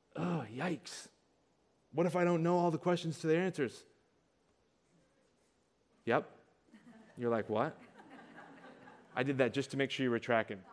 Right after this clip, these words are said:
Those of you dozing off, you're like, you don't have to have the answers to all of their questions.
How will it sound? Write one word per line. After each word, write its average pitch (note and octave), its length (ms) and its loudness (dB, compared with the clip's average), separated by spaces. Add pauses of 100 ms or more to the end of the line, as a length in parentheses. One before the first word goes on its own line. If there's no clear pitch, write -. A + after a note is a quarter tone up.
(1120)
Those C#3 200 6
of C#3 80 2
you C#3 80 4
dozing C3 380 4
off, B2+ 320 0
you're A#2+ 100 -2
like, G#2 220 -2 (1900)
you D3 100 4
don't F3 120 6
have E3 280 2
to E3 60 0
have D3 220 2
the C#3+ 180 0
answers C#3 640 -2 (240)
to B2+ 100 -2
all B2+ 180 6
of A2 60 4
their G#2+ 120 0
questions. - 500 -10